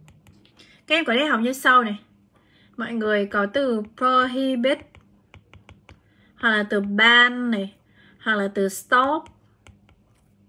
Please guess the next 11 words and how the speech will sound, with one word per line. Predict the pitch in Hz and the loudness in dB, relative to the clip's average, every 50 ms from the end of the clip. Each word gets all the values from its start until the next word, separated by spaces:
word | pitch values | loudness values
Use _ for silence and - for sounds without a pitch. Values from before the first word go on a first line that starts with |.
| _ _ _ _ _ | _ _ _ _ _
Đấy. | - 208 202 202 233 226 - _ _ _ _ _ _ _ _ | -8 -4 -4 -4 -4 -6 -10 _ _ _ _ _ _ _ _
Sau | - 311 294 | 0 2 2
đấy | 277 247 | 2 4
mọi | 240 269 262 233 | 4 2 2 2
người | 233 220 214 208 202 | 0 -2 -2 -4 -4
có | 208 208 196 190 190 190 196 220 269 294 | -4 -4 -2 -2 -2 -2 -4 -4 -4 -6
somebody | - - - 294 262 262 247 247 247 240 247 247 247 | -8 -2 -2 -2 0 0 0 0 0 0 0 -4 -6
from | 240 233 - - - - 247 233 226 226 226 226 226 220 | -8 -10 -14 -20 -10 -6 -4 -2 0 0 0 0 -2 -2
vô | 226 240 | -2 -2
bình. | 233 226 208 196 190 - _ _ _ _ - - _ _ _ _ - - _ _ _ _ _ _ _ _ _ _ _ _ _ _ _ _ _ - | -2 -4 -4 -6 -8 -14 _ _ _ _ -20 -20 _ _ _ _ -20 -20 _ _ _ _ _ _ _ _ _ _ _ _ _ _ _ _ _ -4
Là | 240 240 233 226 214 | 0 2 2 2 0